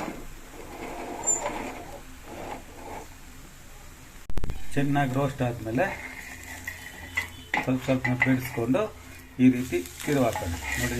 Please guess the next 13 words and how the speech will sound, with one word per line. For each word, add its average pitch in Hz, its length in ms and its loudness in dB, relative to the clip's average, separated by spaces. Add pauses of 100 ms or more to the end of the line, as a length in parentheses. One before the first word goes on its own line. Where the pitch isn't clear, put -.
ಎಷ್ಟು 127 340 0 (140)
ಚೆನ್ನಾಗಿ 117 360 0
ಬಂದಿದೆ. 101 360 -6 (2250)
ಎಲ್ಲ 123 160 0 (140)
ರೋಸ್ಟ್ 127 300 0
ಆಗಿದೆ 117 260 0 (240)
ಒಂದು 123 220 2
ಕಡೆ 117 240 -2
ಎಲ್ಲ, 120 100 -2 (1300)
ಮತ್ತೊಂದು 127 420 2
ಕಡೆ 135 160 4 (480)
ರೋಸ್ಟ್ 139 340 2
ಆಗಿದೆ. 82 220 -4